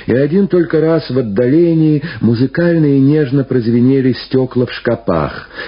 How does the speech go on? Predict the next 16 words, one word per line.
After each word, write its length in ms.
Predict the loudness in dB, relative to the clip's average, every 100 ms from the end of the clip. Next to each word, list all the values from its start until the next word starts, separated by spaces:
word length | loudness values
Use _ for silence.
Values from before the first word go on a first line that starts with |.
| -6
Это 260 | -4 0 0
Иванов, 520 | 2 2 2 0 -2
уходя, 540 | -4 -2 0 0 -2 -8 -6
запер 500 | -2 0 -2 -2 -4
свой 300 | -4 -2 0
кабинет. 640 | -2 -2 0 2 0 -2 -8 -20 -20 -20 -10
За 180 | -2 0 2
ним 180 | 0
простонала 840 | 0 -2 -4 -4 -2 0 2 0 -2
входная 720 | -4 -4 0 0 2 2 0
дверь, 640 | -2 -2 0 2 0 -2 -8 -12 -14 -10 -6
потом 340 | -2 0 0
уже 500 | 0 0 0 0 -2 -2
послышался 880 | -4 -2 0 0 0 -2 -4 -2 -2
голос 520 | 0 2 2 0 -4
профессора. 1040 | -4 -4 -2 -2 -2 -6 -8 -6 -6 -8